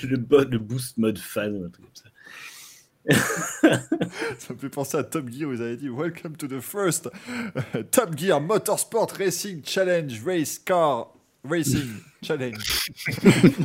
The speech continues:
Speaker 2: Bah là, ce sera pareil avec le boost et tout.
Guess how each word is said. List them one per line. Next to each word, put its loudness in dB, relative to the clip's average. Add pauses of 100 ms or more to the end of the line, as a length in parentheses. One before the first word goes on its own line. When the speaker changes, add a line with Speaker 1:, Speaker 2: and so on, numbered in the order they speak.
(1080)
Speaker 2:
Bah 0
là, 2
ce -2
sera -4
pareil -4
avec -12
le -6
boost -8
et -12
tout. -18